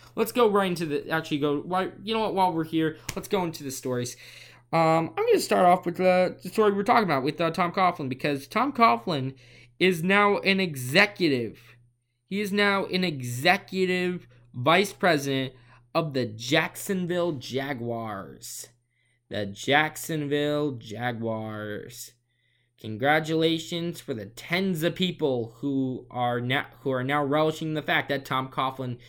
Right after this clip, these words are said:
is your executive vice president. He wanted to be a coach. He got a promotion.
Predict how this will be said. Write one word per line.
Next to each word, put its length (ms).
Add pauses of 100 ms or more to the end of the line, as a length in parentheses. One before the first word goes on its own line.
(160)
is 220
your 120
executive 840
vice 260
president. 520 (320)
He 180
wanted 360
to 60
be 140
a 60
coach. 440 (160)
He 220
got 280
a 40
promotion. 720